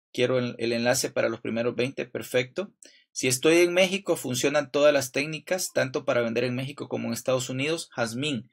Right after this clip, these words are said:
muchas gracias por su pregunta. Gracias porque lo mismo me pueden preguntar en Centroamérica y en Sudamérica. Déjenme contarles rápidamente cómo corre esto. Corre de la siguiente manera, ¿ok?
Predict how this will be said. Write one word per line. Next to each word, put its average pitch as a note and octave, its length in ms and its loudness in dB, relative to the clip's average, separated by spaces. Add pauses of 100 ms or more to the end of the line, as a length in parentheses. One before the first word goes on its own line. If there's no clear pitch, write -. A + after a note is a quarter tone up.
(360)
muchas C#3+ 540 0
gracias B2+ 320 -2
por - 160 -4
su - 140 -4
pregunta. G#2+ 520 -4 (120)
Gracias D3 580 2
porque A#2 460 -2
lo B2 200 2
mismo D#3 360 -2
me B2 100 -2
pueden C3 280 2
preguntar C3 720 2 (280)
en A#2 120 -2
Centroamérica B2 840 0
y A#2 140 -4
en A2 80 -4
Sudamérica. G#2+ 600 -2 (100)
Déjenme F3 320 -2
contarles D3 720 0 (160)
rápidamente B2 840 2
cómo B2 260 -2
corre A#2 320 2
esto. - 280 -10 (1500)
Corre E3 300 6
de E3 80 8
la A#2+ 100 4
siguiente A2+ 400 -2
manera, G2 400 -8 (540)
¿ok? B2+ 160 -2